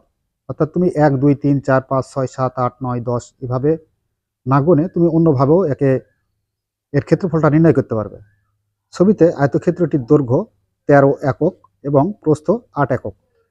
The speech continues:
তেরো একক মানে এই যে এখান থেকে পাঁচ একক আর এখান থেকে আট একক, টোটাল হচ্ছে তেরো একক,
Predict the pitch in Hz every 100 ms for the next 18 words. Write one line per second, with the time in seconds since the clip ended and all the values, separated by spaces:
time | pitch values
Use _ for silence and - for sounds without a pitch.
0 | _ _ 143 151 147 196 175 180 135 190
1 | 135 151 151 190 185 170 170 160 139 123
2 | 143 196 208 _ 135 131 139 143 175 175
3 | 143 160 - 127 127 - 104 _ _ _
4 | _ _ _ 147 196 185 180 180 175 143
5 | 131 131 -